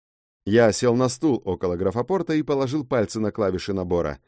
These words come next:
Задумался на несколько секунд. Что ж, пути назад у меня нет уже давно, но это сообщение изменит направление моей жизни, изменит цели и задачи. Оно изменит все. Я набрал текст.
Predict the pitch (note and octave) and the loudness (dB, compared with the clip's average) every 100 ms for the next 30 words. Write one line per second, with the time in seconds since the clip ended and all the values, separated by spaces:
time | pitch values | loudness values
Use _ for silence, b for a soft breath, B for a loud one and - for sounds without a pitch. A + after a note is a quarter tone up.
0 | _ _ _ E2 G2+ G#2 C#3+ C3+ B2+ B2+ | _ _ _ -4 -2 0 0 0 -2 -2
1 | C3 G#2+ - F2+ F#2 F#2 G2 - C#2+ - | -2 -2 -4 -8 -8 -8 -8 -8 -8 -10
2 | _ _ _ _ _ _ _ _ - D3 | _ _ _ _ _ _ _ _ -6 -4
3 | - - _ _ _ _ _ - F#2 B2 | -4 -8 _ _ _ _ _ -10 -6 -4
4 | A#2 A2+ B2 B2 A2+ A2 A2+ A2 A2+ A2+ | -2 -2 -2 -2 -2 0 0 -2 -2 -4
5 | G#2 G#2+ G#2 G2+ A#2+ G2+ D2 B - B2 | -2 0 2 2 2 0 -2 B -8 -6
6 | C#3+ B2+ B2+ B2 A2 G#2 - B2 A#2 G#2 | -4 -6 -6 -4 -4 -4 -4 -2 0 -2
7 | A2 B2 A#2+ A#2 A2 A#2 A2+ D3 A#2 D#2+ | -2 -2 -4 -6 -2 -2 0 0 0 -2
8 | D2+ D#2+ E2 G2+ D#2 D2 - _ _ _ | -4 -4 -4 -6 -6 -10 -16 _ _ _
9 | - F2 G#2 G#2 F#2+ _ - A2 G#2+ A2 | -10 -4 0 0 -2 _ -2 0 0 -2
10 | A2 F2 F#2 E2+ D2+ - - _ _ _ | -6 -4 -2 -2 -4 -10 -16 _ _ _
11 | _ - E2+ G2 G2 F2 G2 F2 E2+ - | _ -6 -2 0 0 0 -2 -2 -6 -8
12 | - - - _ _ _ _ _ _ - | -8 -10 -14 _ _ _ _ _ _ -4
13 | G#2+ B2+ A#2 - G#2 A2 G#2 F2+ C#2+ - | 0 0 0 -4 -2 0 2 0 -4 -10
14 | - - | -12 -18